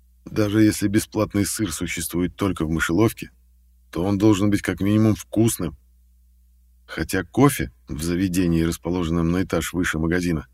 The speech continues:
оказался очень даже ничего. Мы сидели вдвоём в абсолютно пустом, если не считать баристы и официантки, заведении и отдавали должное хорошо приготовленному напитку.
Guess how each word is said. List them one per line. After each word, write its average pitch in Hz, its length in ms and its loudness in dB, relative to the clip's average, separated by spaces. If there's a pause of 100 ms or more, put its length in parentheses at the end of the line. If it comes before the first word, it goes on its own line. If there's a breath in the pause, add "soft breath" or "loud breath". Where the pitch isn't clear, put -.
(440)
оказался 92 800 0
очень 85 400 -2
даже 76 220 -4
ничего. 80 400 -4 (1160)
Мы 85 140 -2
сидели 92 380 0
вдвоём 95 480 0
в 95 60 2
абсолютно 92 400 -2
пустом, 107 500 0 (140)
если 78 220 -6
не 82 80 -2
считать 82 320 -4
баристы 87 540 0
и 80 40 2
официантки, 87 600 -4
заведении 87 680 2 (800)
и 92 80 -4
отдавали 85 640 2
должное 87 460 -2
хорошо 85 400 -4
приготовленному 82 640 0
напитку. 80 520 -2